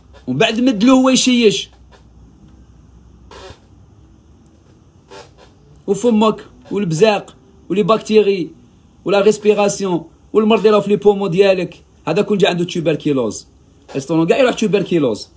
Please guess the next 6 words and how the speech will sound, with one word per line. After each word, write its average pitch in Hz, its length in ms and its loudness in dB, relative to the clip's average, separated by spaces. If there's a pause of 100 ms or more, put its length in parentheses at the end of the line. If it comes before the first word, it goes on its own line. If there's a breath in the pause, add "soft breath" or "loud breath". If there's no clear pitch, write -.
(640)
عندنا 127 220 -4
زهر 196 260 0
هاد 220 140 -2
الع-، 208 260 0
رانا 190 420 -4
مفاكسينيين. 151 580 -4